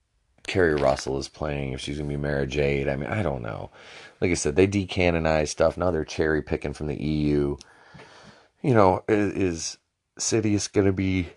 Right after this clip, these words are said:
uh, a Force ghost? You know, because we've seen that Force ghosts can have contact with, um,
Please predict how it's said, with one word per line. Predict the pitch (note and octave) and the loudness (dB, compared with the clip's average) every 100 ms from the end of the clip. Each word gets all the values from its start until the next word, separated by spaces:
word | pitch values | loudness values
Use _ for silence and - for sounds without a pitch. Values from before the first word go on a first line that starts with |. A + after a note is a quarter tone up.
| _ _ _ _ _ _ _ _ _ _ _ _ _ _ _ - | _ _ _ _ _ _ _ _ _ _ _ _ _ _ _ -6
uh, | F2 D2+ D2 - | -2 -2 -4 -6
a | - | -4
Force | - G#2 A#2+ | 4 6 6
ghost? | - C3 C3+ C#3 - - _ _ _ _ - | 2 2 2 -2 -10 -20 _ _ _ _ -10
You | F#2 | -6
know, | E2 | -6
because | D#2+ F2 D#2 | -2 -2 -2
we've | D2+ D#2 | -6 -6
seen | - G#2 F#2 | -4 -4 -2
that | D2 | -4
Force | - F2+ D#2+ | -2 -2 -2
ghosts | - D2+ D2 - | -8 -10 -10 -16
can | - G2+ G2+ F2 D#2+ F2 - - - _ | -8 -2 0 0 -2 -6 -12 -20 -20 _
have | - D#2 | -4 -2
contact | - F2 F2 D#2+ D#2+ D#2 D#2 D#2 - - _ _ _ - | -4 -6 -6 -6 -4 -2 -2 -4 -12 -20 _ _ _ -8
with, | D#2+ D#2+ D2+ - _ - - - _ | -4 -4 -6 -12 _ -20 -20 -20 _
um, | - D#2 D2+ C#2 C2 | -10 -6 -6 -8 -14